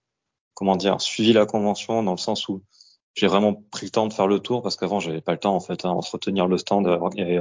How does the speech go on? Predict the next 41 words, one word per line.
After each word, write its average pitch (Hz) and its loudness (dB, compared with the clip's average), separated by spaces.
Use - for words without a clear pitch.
et 92 -4
gérer 95 -2
le, 82 2
l'animation, 90 -2
euh, 87 -4
c'était - -6
pas 90 0
trop 92 0
possible. 107 2
De, 95 6
de 95 2
faire 104 2
le 95 0
tour 110 2
de 104 2
la 98 0
convention, 113 -2
de 92 -2
regarder 98 2
les 95 2
conférences, 92 -2
et 104 -4
cetera. 90 -2
Donc, 90 -4
ça - -2
avait, 87 -2
ça - -2
avait 90 0
pas 98 4
mal 104 4
changé 101 0
aussi 98 -2
le, 92 -6
le, 92 6
le 95 4
regard 101 4
sur, 90 -6
euh, 87 -6
sur - -6
les 90 -4
conventions. 87 -8